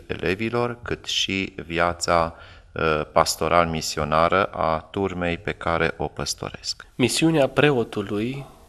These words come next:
Speaker 2: și a misionarului în general debutează în Sfânta Biserică prin Sfânta Liturghie. Mai apoi, clericul propovăduiește prin învățătura omiletică și catehetică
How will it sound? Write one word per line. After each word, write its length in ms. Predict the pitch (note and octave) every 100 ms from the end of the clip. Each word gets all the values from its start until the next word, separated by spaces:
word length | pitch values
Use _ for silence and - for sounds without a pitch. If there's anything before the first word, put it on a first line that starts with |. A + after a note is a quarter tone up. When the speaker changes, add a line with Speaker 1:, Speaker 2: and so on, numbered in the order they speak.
| -
Speaker 2:
și 220 | - -
a 40 |
misionarului 680 | A2 G#2+ - G2+ C3 A#2 G2+
în 80 | G#2
general 640 | G#2+ G2+ F#2 G2+ C3 C#3 - - - -
debutează 880 | - B2 A#2+ - C#3+ C#3 C3 C3 C3
în 260 | - A#2+ A#2+
Sfânta 420 | - - A2+ A2+
Biserică 580 | A2 G#2+ B2 A#2+ A2 A2
prin 240 | - A#2
Sfânta 340 | A2 - A2+ G#2
Liturghie. 680 | G#2+ - A2+ A2+ G#2+ F#2 - - - _ - - - - - - - - -
Mai 180 | - A#2
apoi, 440 | G#2+ - A2 C#3+ C#3
clericul 600 | - B2+ A#2 A2+ A2 G#2
propovăduiește 1080 | - C3 B2+ A#2+ A2 A2 B2+ B2 - G2+ -
prin 360 | - A#2+ A#2 A#2
învățătura 920 | A2+ G#2+ G2+ G2 - C3 A#2+ G2+ G2 -
omiletică 720 | A#2+ A#2 A2 A2 G#2 - G#2
și 160 | - -
catehetică 880 | A2 - G#2 F#2 - A2+ C3 D3+